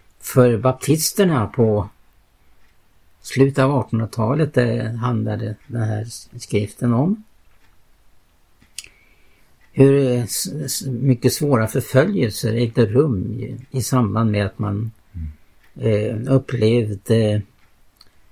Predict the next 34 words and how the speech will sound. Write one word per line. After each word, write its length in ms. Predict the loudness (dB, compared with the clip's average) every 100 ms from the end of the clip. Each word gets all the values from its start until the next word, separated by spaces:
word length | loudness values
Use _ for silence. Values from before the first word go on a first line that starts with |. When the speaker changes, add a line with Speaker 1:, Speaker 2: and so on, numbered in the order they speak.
| -20 _ _ _ _ _ _
Speaker 1:
att, 460 | -2 -2 -2 _ 0
eh, 220 | 2 2
man 200 | 2 2
ville 220 | 2 0
ta 320 | 0 0 2 2
det 80 |
här 120 | 2 0
steget 720 | -4 -2 0 2 2 0 0
och 120 | 2
det 100 | 2
gällde 320 | 2 2 0
dopet 680 | 0 -2 -2 -4 -2 -2 0
till 160 | -2 0
Kristus. 840 | 2 2 0 -8 -10 -12 -14 -16 _ _ -20 _ _ _ _ _ _ _ _ _ -20 -20 -20 _ _
Det 100 | 2
var 120 | 4
ju 80 | 4
en 80 | 4
väldigt 280 | 2 2 0
viktig 360 | 0 0 0
sanning 600 | 2 2 2 2 0 -2 -6
och 280 | -6 -6 -6
man 640 | -4 0 2 2 0 -2 -6 _
fick 320 | -8 -4 -2 0
ju 180 | 0
lida 380 | 0 0 0 -2
väldigt 640 | -4 0 2 2 0 -4 -2
mycket 340 | -4 -4 -4
för 160 | -2 -2
att 220 | -4 -6
man 220 | -6 -4
gick 300 | 0 0 -2
dopets 640 | -4 0 0 0 -6 -4 -2
väg. 500 | 0 0 -2 -10